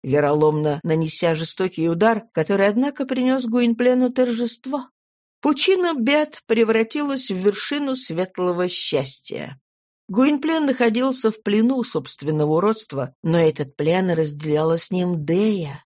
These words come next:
Темница, мы уже говорили это, стала раем. Между двумя заключенными и всем остальным миром стояла стена. Тем лучше.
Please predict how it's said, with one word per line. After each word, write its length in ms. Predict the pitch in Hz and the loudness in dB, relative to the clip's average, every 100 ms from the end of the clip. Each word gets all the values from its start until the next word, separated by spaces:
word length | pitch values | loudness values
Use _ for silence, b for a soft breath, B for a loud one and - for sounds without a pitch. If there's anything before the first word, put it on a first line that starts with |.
| _ _ _ _ | _ _ _ _
Темница, 840 | - 262 302 381 392 - 143 123 - _ - | 0 2 4 2 0 -2 -2 -2 -6 _ 0
мы 160 | 156 | 2
уже 200 | 156 156 | 2 0
говорили 500 | 147 151 190 226 151 | 0 2 2 2 0
это, 400 | 135 131 - - _ _ | -6 -10 -14 -18 _ _
стала 640 | - - - 165 165 165 160 | -12 -6 0 2 4 4 2
раем. 800 | 143 151 190 220 180 143 131 107 _ _ _ - | 4 4 4 2 0 -2 -6 -8 _ _ _ -2
Между 340 | 254 302 262 254 | 2 2 2 0
двумя 400 | 254 269 277 254 | 0 2 2 0
заключенными 880 | 247 233 233 - 294 247 165 156 | 0 0 0 -2 0 0 0 -2
и 40 | 156 | -4
всем 280 | - 226 185 | 0 0 0
остальным 540 | - 202 233 240 226 | -2 0 2 4 4
миром 320 | 185 156 151 | 2 0 -2
стояла 480 | - 220 262 254 240 | -4 0 0 0 -2
стена. 600 | - - 202 156 131 - _ _ - | -6 -4 -2 -2 -4 -8 _ _ -4
Тем 260 | 381 349 | -2 0
лучше. 560 | 190 214 214 - - | 0 0 -2 -6 -8